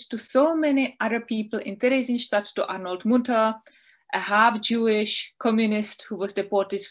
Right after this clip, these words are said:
Theresienstadt mostly because of his political resistance, to Anna Auřebníčková, an important Czech poet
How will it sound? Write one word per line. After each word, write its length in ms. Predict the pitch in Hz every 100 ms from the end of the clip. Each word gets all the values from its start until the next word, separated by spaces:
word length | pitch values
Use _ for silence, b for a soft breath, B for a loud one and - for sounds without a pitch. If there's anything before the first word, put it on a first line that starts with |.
| -
Theresienstadt 540 | 196 190 196 180 208
mostly 340 | 190 185 - 190
because 320 | 185 190 180
of 140 | 180
his 160 | 190 -
political 440 | - 180 180 180
resistance, 760 | 190 214 220 - 202 190 190 - B B B -
to 80 | 196
Anna 260 | 185 175 -
Auřebníčková, 1080 | 226 226 226 214 208 - 202 190 190 190 190 B B _
an 80 | 180
important 600 | 180 175 185 180 190 175
Czech 320 | - 190 180 -
poet 320 | 208 202